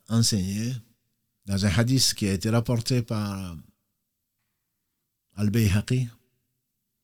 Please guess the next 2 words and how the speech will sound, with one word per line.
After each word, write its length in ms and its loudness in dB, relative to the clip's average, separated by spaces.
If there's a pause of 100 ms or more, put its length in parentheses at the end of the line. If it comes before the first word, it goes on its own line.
(2000)
et 80 -8
d'autres. 360 4